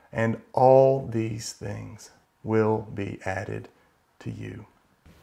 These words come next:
I think what we need to be reminded during this time is that we have a heavenly Father. And we've talked about this in our teaching series on prayer. We have a Father in heaven who loves us, who cares about us.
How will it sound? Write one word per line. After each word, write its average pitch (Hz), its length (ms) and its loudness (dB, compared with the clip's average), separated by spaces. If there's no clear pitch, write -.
I 127 60 -6
think 165 200 4
what 170 120 8
we 151 100 2
need 151 140 0
to 135 60 2
be 131 120 2
reminded 120 640 0
during 117 280 0
this 113 180 -6
time 120 300 -2
is 101 120 -6
that 107 140 -2
we 117 140 -2
have 117 440 -4
a 104 160 -6
heavenly 113 520 -6
Father. 101 640 -10
And 113 100 -2
we've 113 100 -4
talked 117 280 0
about 104 320 -2
this 101 240 -6
in 101 160 -6
our 98 400 -2
teaching 110 320 -6
series 101 340 -4
on 98 140 -6
prayer. - 360 -10
We 110 160 -4
have 113 300 0
a 101 120 -8
Father 123 600 -4
in 117 220 -6
heaven 107 580 -10
who 113 180 -6
loves 117 440 0
us, 120 200 -4
who 117 100 -4
cares 110 400 -2
about - 340 -10
us. - 280 -14